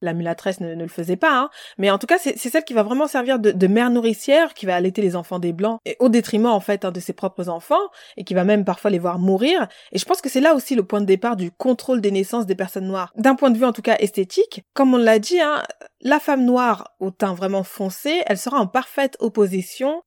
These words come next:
euh, de la femme blanche et de la femme, euh, café au lait. Mais en tout cas, ce qu'on peut retenir, c'est qu'à l'époque,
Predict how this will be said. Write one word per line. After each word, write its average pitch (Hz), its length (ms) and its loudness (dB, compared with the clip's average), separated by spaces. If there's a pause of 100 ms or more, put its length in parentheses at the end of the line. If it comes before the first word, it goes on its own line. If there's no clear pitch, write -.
(140)
euh, 156 120 2
de 196 120 2
la 226 80 6
femme 240 220 0
blanche 254 300 -2 (200)
et - 60 -2
de 196 40 -2
la 185 100 2
femme, 226 280 2
euh, 185 180 2
café 185 360 -2
au 185 80 2
lait. 226 200 0
Mais 208 60 2
en 202 60 6
tout 202 100 -4
cas, 320 140 4
ce 320 80 -12
qu'on 254 140 2
peut 262 100 4
retenir, 240 380 4
c'est - 300 -2
qu'à 247 320 2
l'époque, 262 460 2